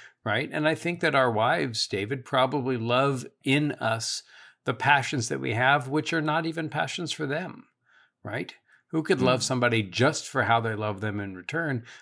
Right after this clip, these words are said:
Speaker 1: Hopefully our wives see something noble in us, and our friends who love us see those noble things in us, which even sometimes are hard for our, uh, for us to see. And so the love in some ways helps us to see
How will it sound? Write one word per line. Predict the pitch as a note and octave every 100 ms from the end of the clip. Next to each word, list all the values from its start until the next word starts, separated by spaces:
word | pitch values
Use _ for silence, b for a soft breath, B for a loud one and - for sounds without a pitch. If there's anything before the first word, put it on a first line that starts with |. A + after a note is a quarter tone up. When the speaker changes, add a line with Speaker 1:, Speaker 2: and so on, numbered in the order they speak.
| B
Speaker 1:
Hopefully | D3 F3+ F3+ C#3 A#2
our | G2+
wives | G#2+ A2 A2+ A2 - -
see | - C#3
something | B2+ C3 A2+ A#2+ G#2+
noble | G2 D#3+ E3 A2+
in | G2 F2
us, | - - -
and | C3+
our | D3+
friends | D#3 - F3 G#3+ A2
who | A2
love | F#2+ E2
us | D#2+ - - B B
see | - E3+
those | F3 E3 A#2+
noble | A#2 C3 D#3 D#3+
things | D3+ D3+ B2
in | C3+
us, | B2 C3 -
which | D3+ -
even | - D3+ D3 D3+
sometimes | D#3 C#3 D3+ C#3+
are | C3+
hard | B2 C#3+
for | - C3+
our, | A2 C3 -
uh, | -
for | B2 C#3+ -
us | -
to | - G#2
see. | - - - - B B B B
And | B2 A2+
so | B2+ A#2 A2
the | A#2
love | A#2 B2 C#3+ C3+ -
in | C3+ A#2
some | G2+ B2
ways | A#2 G#2+
helps | - A#2 -
us | A2+
to | -
see | - A#2+ A2+ A#2+ A2+ G#2+